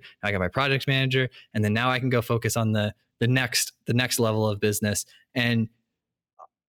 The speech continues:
usually that's like a, it de-, well, it depends on the situation, but often if you have, like, a marketing co-founder, or if you're going to do marketing,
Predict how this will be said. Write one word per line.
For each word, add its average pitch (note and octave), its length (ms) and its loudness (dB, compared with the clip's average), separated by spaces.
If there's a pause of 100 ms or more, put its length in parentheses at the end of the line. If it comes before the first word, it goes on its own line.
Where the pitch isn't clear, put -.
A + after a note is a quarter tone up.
(160)
usually C#4 440 2
that's D3 440 0
like C3+ 240 0
a, A2 360 0 (1500)
it D#3 120 2
de-, D3 160 0
well, C3+ 120 2
it B2 40 0
depends D3+ 220 2
on C#3+ 60 2
the C3 60 0
situation, B2 680 0
but G#2 180 0 (540)
often C#3+ 540 2
if A#2+ 120 -2
you C3 80 2
have, D#3 300 0
like, C3 180 0
a C#3 40 0
marketing C3 300 0
co-founder, A#2+ 480 0
or A#2 40 2
if - 80 -6
you're A#2+ 100 0
going C3+ 140 2
to B2+ 40 0
do B2+ 140 -2
marketing, A2+ 500 -2